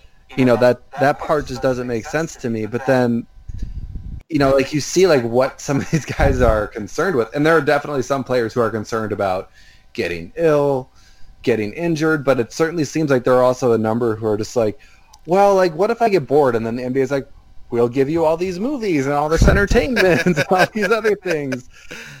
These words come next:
And we see guys like Jabari Parker test positive, asymptomatic, and he's out playing tennis the next day, and all these other guys doing pickup runs over the last couple months. And it's like, you know, you kinda get these reminders, like,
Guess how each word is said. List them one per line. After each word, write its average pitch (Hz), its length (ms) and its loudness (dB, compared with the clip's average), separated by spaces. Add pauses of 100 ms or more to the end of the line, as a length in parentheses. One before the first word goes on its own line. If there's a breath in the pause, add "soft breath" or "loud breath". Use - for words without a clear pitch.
(180 loud breath)
And 160 480 0 (140)
we 175 160 2
see 175 220 2
guys 156 400 4
like 143 240 -2 (160)
Jabari 175 520 -4
Parker 160 600 -4
test 165 380 -4
positive, 151 580 0
asymptomatic, 160 680 2
and 143 80 -2
he's 135 120 2
out 151 160 2
playing 156 240 -2
tennis 156 320 -2
the 165 60 -4
next 135 240 -2
day, 131 160 0
and 123 100 0
all 135 80 0
these 147 160 0
other 147 160 2
guys 139 240 2
doing 139 240 -4
pickup 147 380 -4
runs 131 260 2
over 123 160 2
the 120 80 4
last 113 260 2
couple 120 220 -2
months. 113 320 -2
And 123 80 -2
it's 120 180 -6
like, 120 360 0 (920 loud breath)
you 165 80 0
know, 165 80 4
you 165 240 0 (280)
kinda 180 220 2
get 180 140 0
these 160 180 0
reminders, 147 520 2
like, 117 520 0